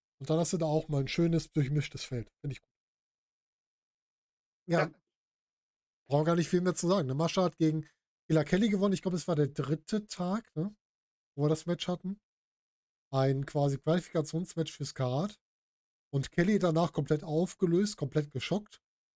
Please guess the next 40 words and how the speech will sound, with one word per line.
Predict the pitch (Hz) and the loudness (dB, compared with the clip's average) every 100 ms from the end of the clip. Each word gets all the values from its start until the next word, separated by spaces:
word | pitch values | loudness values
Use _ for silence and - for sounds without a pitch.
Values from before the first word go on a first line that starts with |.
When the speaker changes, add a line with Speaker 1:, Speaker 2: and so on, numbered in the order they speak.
| - | -4
Speaker 1:
Hat | 147 - | -2 2
sie | |
auch | 160 | 2
Speaker 2:
Ja. | 175 156 | 2 0
Speaker 1:
gut | |
gespielt, | 147 135 - 160 208 | 0 -4 0 0 0
muss | 175 175 | -4 -4
ich | |
sagen. | - 170 202 214 _ _ _ _ _ - | -4 -4 -6 -10 _ _ _ _ _ 0
War | 156 | 2
auch | |
nicht | 175 185 | 4 4
so | 226 | 2
ihr | 180 | 2
Wochenende. | 196 180 135 113 - _ _ _ _ _ _ _ _ _ _ _ _ _ - _ _ _ _ | 2 0 -2 -4 -10 _ _ _ _ _ _ _ _ _ _ _ _ _ -20 _ _ _ _
Speaker 2:
Nee, | 156 160 123 120 170 - | -2 2 2 2 -2 -6
sie | 156 156 160 | -8 -6 -2
war | 160 127 | -2 -2
auch | 175 | -6
so | - 175 | -8 -6
ein | 147 | -4
bisschen | 135 131 123 | -6 -6 -6
wie, | 113 113 | -6 -6
äh, | 110 110 | -6 -6
Mike | 104 104 104 - | -4 -4 -4 -4
Bailey. | 120 113 107 101 | -2 -2 -4 -8
Sie | 95 101 | -12 -6
war | 107 | -4
da, | 101 113 135 | 0 -2 -2
um | 123 123 | -4 -8
uns | 113 | -10
zu | - | -10
Speaker 1:
Hm. | 110 | -6
Speaker 2:
bereichern, | 98 104 131 - 160 147 | -4 -4 -4 -4 -6 -6
aber | 135 131 | -4 -4
sie | 127 120 117 - | -4 -8 -12 -16
ist | - | -4
halt | 135 131 | -4 -2
schon | 135 131 | -6 -8
woanders, | 123 143 165 139 - - | -4 -4 -4 -6 -6 -16